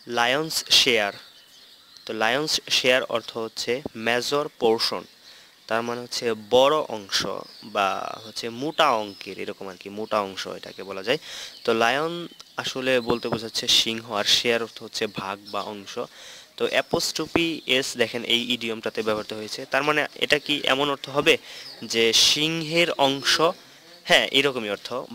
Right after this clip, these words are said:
বনের রাজা হচ্ছে সিংহ, তো তার যে অংশ সেটা সবসময় কিন্তু বড় হয়, তো এই জন্যেই, মানে, ওই অর্থকে প্রাধান্য দিয়ে এটার অর্থ করা হচ্ছে যে হচ্ছে মেজর পোরশন বা বড় অংশ। তো দুটো সেন্টেন্স আমরা লিখেছি,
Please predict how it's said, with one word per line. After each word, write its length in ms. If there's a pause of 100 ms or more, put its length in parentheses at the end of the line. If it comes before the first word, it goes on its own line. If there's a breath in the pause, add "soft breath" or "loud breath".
বনের 360
রাজা 220
হচ্ছে 280
সিংহ, 500 (400 loud breath)
তো 120 (200)
তার 300
যে 140
অংশ 360
সেটা 380
সবসময় 480
কিন্তু 240 (160)
বড় 320
হয়, 260 (580 loud breath)
তো 80
এই 200
জন্যেই, 500 (100)
মানে, 260
ওই 200
অর্থকে 500
প্রাধান্য 480
দিয়ে 320
এটার 260
অর্থ 180
করা 180
হচ্ছে 380 (420 loud breath)
যে 100
হচ্ছে 340
মেজর 520
পোরশন 500
বা 140 (140)
বড় 240
অংশ। 440 (1080 loud breath)
তো 300
দুটো 280
সেন্টেন্স 540
আমরা 220
লিখেছি, 560